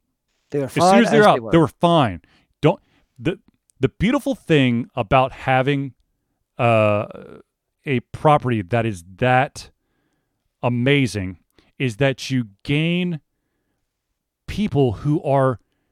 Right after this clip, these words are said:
Speaker 2: just so enamored by, like, conspiracy and, y-, you know, taking it to the next level. Yes, it's okay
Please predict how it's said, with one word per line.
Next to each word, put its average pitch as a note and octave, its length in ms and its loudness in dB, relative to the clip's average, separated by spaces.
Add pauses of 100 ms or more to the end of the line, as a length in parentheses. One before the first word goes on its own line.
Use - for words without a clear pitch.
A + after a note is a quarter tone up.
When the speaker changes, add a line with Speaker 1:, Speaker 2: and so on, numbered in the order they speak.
(800)
Speaker 2:
just - 360 -4
so F3 720 0
enamored D3 720 -4 (640)
by, C3 180 4
like, B2 240 -2
conspiracy A#2+ 1400 -2
and, A#2 840 -4 (1160)
y-, - 140 -20
you D#3+ 240 -2
know, C3 380 0 (100)
taking F#3+ 320 -2
it D#3 140 -2
to - 80 -12
the C#3+ 100 0
next C#3+ 380 -4
level. A#2+ 480 -2 (420)
Yes, C3+ 640 -4 (640)
it's A#3 240 -4
okay F3+ 800 -2